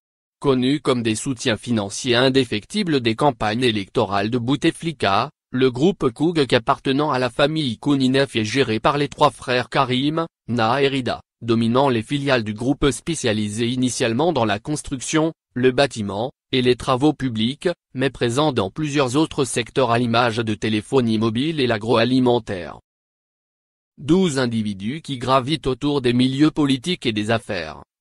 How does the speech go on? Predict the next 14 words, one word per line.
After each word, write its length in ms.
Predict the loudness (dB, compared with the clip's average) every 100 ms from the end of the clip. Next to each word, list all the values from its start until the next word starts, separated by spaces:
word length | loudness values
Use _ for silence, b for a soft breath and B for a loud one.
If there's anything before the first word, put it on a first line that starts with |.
| -6
sont 200 | -2 0
visés 340 | 0 2 2
par 200 | 2 0
des 200 | -2 2
enquêtes 480 | 2 2 0 0 -2
sur 180 | -2 -2
des 140 | -4
faits 240 | -4 -4 -2
de 80 |
corruption 760 | -2 0 0 0 -2 0 0 2
par 200 | 0 0
la 140 | 0
justice 500 | 0 -4 -4 -6 -2
algérienne. 800 | -2 0 -2 -2 -6 -6 -8 -14